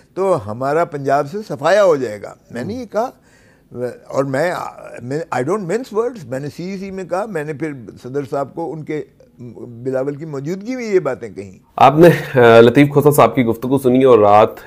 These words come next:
Speaker 2: इन्होंने हामिद मीर साहब को, अ, इंटरव्यू दिया, अ, जियो पर, अ, ये उनके साथ, उनके, अ, प्रोग्राम में उनके साथ शामिल थे और बड़ी तफसीलन, अ, गुफ्तगू हुई और उसके अंदर, अ, ये बात आपने वाज़ेह तौर पर सुनी भी है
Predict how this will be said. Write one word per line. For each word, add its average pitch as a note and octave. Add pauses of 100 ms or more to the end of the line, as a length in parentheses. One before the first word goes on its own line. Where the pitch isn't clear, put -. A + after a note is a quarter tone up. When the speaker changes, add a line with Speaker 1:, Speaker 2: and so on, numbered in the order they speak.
Speaker 2:
इन्होंने G2 (340)
हामिद F#2+
मीर G2
साहब -
को, G2 (720)
अ, D#2
इंटरव्यू G#2
दिया, G2
अ, G2
जियो G#2
पर, G2 (220)
अ, G2
ये F#2
उनके F#2
साथ, F2+
उनके, F#2 (680)
अ, -
प्रोग्राम G#2
में F#2+ (300)
उनके F#2+
साथ F2+
शामिल A2+
थे G2+ (540)
और -
बड़ी G#2+
तफसीलन, D3+ (220)
अ, F#2
गुफ्तगू G#2+
हुई G#2
और G2+
उसके -
अंदर, G2 (440)
अ, F2+
ये F#2+
बात G2
आपने F#2
वाज़ेह G2+
तौर G2
पर G2
सुनी G#2+
भी G#2+
है F#2